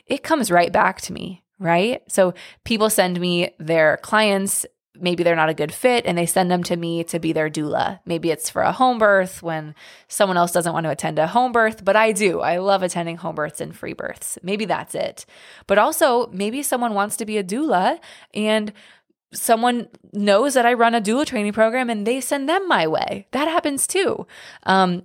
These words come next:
for instance, Caitlin from Happy Home Birth Podcast or Hee Hee from Tranquility by Hee Hee, I have connected with them, so much so that we are friends now. And when people would be great for their programs, I send them their way.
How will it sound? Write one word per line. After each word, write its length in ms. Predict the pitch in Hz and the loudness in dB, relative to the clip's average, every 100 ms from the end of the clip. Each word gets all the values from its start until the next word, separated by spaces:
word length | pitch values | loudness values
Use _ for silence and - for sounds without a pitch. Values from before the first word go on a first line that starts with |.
| - | -4
for 160 | 214 | 0
instance, 560 | 165 202 202 180 165 - | 0 0 0 0 -2 -8
Caitlin 400 | - 233 208 202 | -2 2 2 2
from 160 | 196 196 | 0 2
Happy 240 | 190 185 | 0 0
Home 220 | 185 180 | -2 2
Birth 180 | 180 175 | 0 0
Podcast 680 | - 247 - 196 165 175 - | 2 2 0 -2 -2 -2 -2
or 220 | 175 170 | 0 2
Hee 320 | 165 - 277 262 | 0 -4 -8 -6
Hee 260 | 214 175 | -2 -2
from 320 | 165 170 165 | 0 0 -2
Tranquility 540 | 175 175 170 190 185 180 | -4 -8 0 2 2 0
by 140 | 175 | -2
Hee 200 | 175 285 | 0 -4
Hee, 280 | 247 175 - - - - - - | -4 -4 -6 -10 -20 -20 -20 0
I 220 | 214 285 | 4 4
have 340 | 277 233 208 - | 2 0 0 -2
connected 480 | 190 185 247 269 | -2 0 -2 -4
with 160 | 185 - | -8 -6
them, 340 | 151 147 220 - - | -6 -4 -8 -14 -12
so 260 | - 262 | -2 0
much 140 | 330 320 | 0 -2
so 420 | - - - - - | -2 -2 -2 -4 0
that 180 | 190 220 | 2 4
we 120 | 226 | 4
are 240 | 214 220 | 4 0
friends 640 | - - 254 285 349 320 170 | -10 -4 0 0 0 -4 -4
now. 480 | - 87 123 349 - - - - | -8 -4 -4 -4 -8 -20 -20 -6
And 280 | 180 196 202 - | 0 2 2 2
when 180 | 196 | 0
people 300 | 196 240 262 | 0 2 4
would 100 | 226 | 4
be 80 | 202 | 2
great 240 | 185 190 - | 0 0 0
for 140 | 190 | 0
their 180 | 170 170 | 2 2
programs, 640 | - 175 180 220 277 226 | 2 0 2 -2 -2 -4
I 140 | - 165 | -4 -4
send 260 | - 165 | -2 -2
them 100 | 165 | -2
their 180 | 165 160 | -2 -2
way. 260 | 175 294 | 0 0